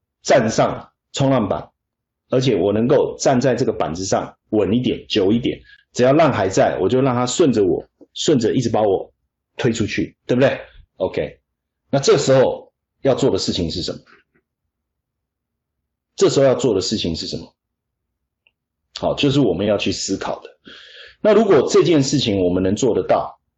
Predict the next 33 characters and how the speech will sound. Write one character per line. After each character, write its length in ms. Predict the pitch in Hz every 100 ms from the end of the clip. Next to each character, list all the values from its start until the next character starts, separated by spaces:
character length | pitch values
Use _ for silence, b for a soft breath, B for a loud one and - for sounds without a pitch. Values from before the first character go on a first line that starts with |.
| _ _
这 140 | - 156
件 200 | 160 127
事 160 | 143
情 300 | 120 98 90
我 80 | 95
们 140 | 92
能 160 | 92 113
做 200 | - 135
得 140 | 95 -
到， 340 | 127 - - _ _ _ _ _ _ _ _ _ _ _ _ _ _ _ _ _ _ -
你 140 | 107
就 120 | 139
会 100 | 156
发 220 | 139 131
现 400 | 127 135 90 - _ _ _ _
很 240 | - 110
多 140 | 101 143
东 220 | 139 131
西， 440 | 127 123 123 131 _ _ b b b b b _
过 200 | 170 135
去 220 | - 147
的 120 | 110
疑 280 | - 101 117
虑 200 | 139 107
跟 220 | 113 110
疑 220 | 92 85
惑 340 | - 107 - - _ _ _ _ _ _ _ _ _ _ _ _ _
就 340 | - 101 73 - _ - - _ _ _ _ - -
迎 140 | 104
刃 160 | 123 98
而 160 | 85 87
解 260 | - - -
了。 1400 | _ _ _ _ _ _ _ _ _ _ _ _ -